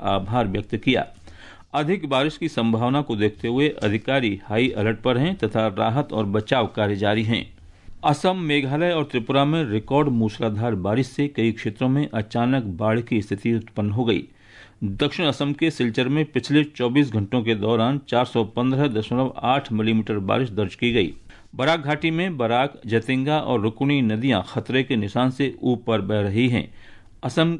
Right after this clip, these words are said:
के कुल ग्यारह जिलों को सतर्कता बरतने को कहा गया है।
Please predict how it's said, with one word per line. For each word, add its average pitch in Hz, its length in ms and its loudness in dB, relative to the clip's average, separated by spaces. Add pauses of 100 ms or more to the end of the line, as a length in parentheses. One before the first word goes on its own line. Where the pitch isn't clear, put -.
के 170 180 2
कुल 170 400 -2
ग्यारह 117 300 2
जिलों 113 240 0
को 143 180 -2
सतर्कता 113 600 -2
बरतने 107 420 0
को 113 140 -4
कहा 101 220 -2
गया 117 180 0
है। 104 200 0